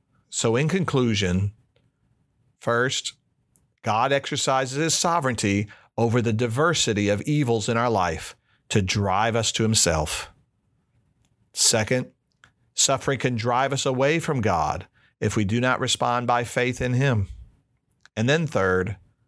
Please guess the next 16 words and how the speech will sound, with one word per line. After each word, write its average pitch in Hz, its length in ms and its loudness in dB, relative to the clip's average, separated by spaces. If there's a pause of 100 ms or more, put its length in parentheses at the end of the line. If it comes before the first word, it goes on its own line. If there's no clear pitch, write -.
(600)
God's 120 320 0
people 143 280 -2
are 123 140 0
given 135 240 -2
the 123 120 0
opportunity 127 840 0 (300)
through 139 240 0
the 160 100 0
tests - 460 0
of 156 80 -4
trials 85 720 -2 (220)
to 107 120 -2
turn 117 400 0
losses 147 580 0
into 123 220 2
gains 95 720 0